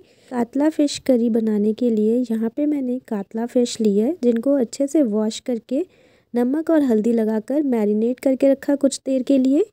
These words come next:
कम से कम आप दस से पन्द्रह मिनट के लिए मैरिनेट कीजिएगा। उसके बाद ऑयल गरम करके उस पे हम फिश को जो है फ्राई करने के लिए रखेंगे और मैंने यहाँ पे कुछ फिश के पीसेस जो है वो फ्राई करने के लिए रख दिए।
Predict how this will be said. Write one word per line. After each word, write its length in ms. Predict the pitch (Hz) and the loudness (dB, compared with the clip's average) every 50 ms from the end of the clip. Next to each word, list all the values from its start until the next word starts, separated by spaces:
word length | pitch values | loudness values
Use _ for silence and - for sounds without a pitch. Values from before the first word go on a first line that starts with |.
| _ _ _ | _ _ _
कम 160 | - 277 277 | -6 -6 -4
से 140 | 285 - 311 | -2 -2 -2
कम 240 | 302 - 311 294 285 | -2 0 0 0 2
आप 160 | 285 285 269 - - | 0 0 -2 -4 -4
दस 140 | 226 226 - | -6 -6 0
से 160 | - - 269 | 0 0 2
पन्द्रह 320 | 269 254 240 226 240 240 | 2 0 0 0 2 0
मिनट 260 | 233 240 247 254 247 | 2 2 0 0 -2
के 120 | - - 254 | -2 -2 0
लिए 160 | 247 247 254 | 2 2 2
मैरिनेट 520 | 247 233 214 202 202 202 208 220 233 226 | 2 2 0 0 0 2 2 2 2 0
कीजिएगा। 520 | - - 254 247 214 220 233 220 220 240 285 370 - _ - | 0 0 0 2 4 4 4 4 4 0 0 -2 -4 _ -8
उसके 240 | 247 - - 294 285 | -10 -4 -2 -2 0
बाद 240 | 277 285 294 285 - - | 0 0 -2 -2 -2 -4
ऑयल 260 | 226 226 233 233 226 | -4 -2 -2 -2 -2
गरम 280 | 214 233 226 247 269 | -2 -4 -4 -4 -4
करके 400 | 277 - 277 269 254 - 262 277 302 | -2 -2 -2 -2 -2 -4 -4 -4 -4
उस 220 | - - 220 - | -4 -6 -8 -8
पे 260 | - - 247 262 339 - _ _ _ - - _ _ - | -6 -4 -2 -2 -2 -4 _ _ _ -20 -20 _ _ -6
हम 120 | 254 254 277 | -6 -6 0
फिश 280 | - - 254 240 - | 4 4 4 4 2
को 160 | - - 277 | -2 -4 -2
जो 160 | 277 254 277 277 | 0 2 2 2
है 220 | 277 277 294 320 359 _ _ _ | 2 2 0 -2 -4 _ _ _
फ्राई 280 | - - 240 226 220 220 | -6 -2 0 0 0 0
करने 320 | 214 - 233 226 233 262 | 0 0 0 0 0 0
के 120 | 269 - 285 | 0 2 2
लिए 120 | 285 294 | 4 4
रखेंगे 480 | 285 277 269 - - 277 269 262 285 330 415 - _ _ _ _ _ _ _ _ - | 4 4 2 -2 -4 -4 -2 0 0 -2 -2 -4 _ _ _ _ _ _ _ _ -6
और 640 | 214 226 220 220 220 220 220 214 220 220 220 220 220 202 | -4 -4 -2 -2 -2 -2 -2 -2 -2 -2 -2 -2 -2 -2
मैंने 220 | 226 247 254 269 | -2 -2 -2 0
यहाँ 240 | 294 311 311 302 285 - | 0 0 0 -2 -2 -2
पे 180 | - 285 302 339 | -2 0 0 0
कुछ 300 | - - 269 262 - - | -2 -2 -4 -4 -6 -4
फिश 340 | - - 262 269 269 - | 0 2 4 4 2 0
के 160 | - - 285 294 | -2 -4 -4 -4
पीसेस 540 | - - 262 247 240 - - 294 277 269 | -2 -2 -4 -4 -4 -2 -4 -4 -2 0
जो 120 | - 277 277 | 2 2 4
है 180 | 262 269 277 | 4 4 2
वो 160 | 294 285 277 277 | 4 2 2 2
फ्राई 280 | - 240 233 220 220 | 2 0 0 0 0
करने 280 | 214 - 233 220 226 226 | 0 0 0 0 0 0
के 120 | 214 233 | 2 2
लिए 140 | 226 226 226 | 2 4 4
रख 260 | 214 226 233 - - | 2 0 0 -2 0
दिए। 360 | 240 254 269 262 269 277 330 | 0 2 4 4 4 4 2